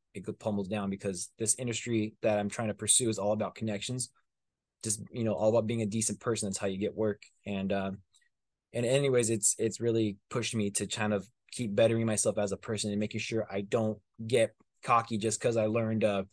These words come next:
seven twenty hook kick. It's like, "No, you still can't backflip though. So we'll learn that,"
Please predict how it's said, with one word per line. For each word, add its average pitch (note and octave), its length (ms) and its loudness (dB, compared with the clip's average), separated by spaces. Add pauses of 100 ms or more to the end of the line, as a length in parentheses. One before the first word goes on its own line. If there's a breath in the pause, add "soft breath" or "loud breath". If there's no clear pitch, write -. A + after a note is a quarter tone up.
(320)
seven B2 320 2
twenty A#2+ 240 -2
hook A2 220 0
kick. G#2 220 -2 (260)
It's A#2 180 2
like, A2 160 4
"No, B2+ 160 6
you A#2+ 200 0
still C3 200 4
can't A#2+ 260 -2
backflip B2 440 0
though. A#2+ 320 2
So G2+ 360 0 (320)
we'll G#2 180 -2
learn A#2+ 260 2
that," B2+ 260 2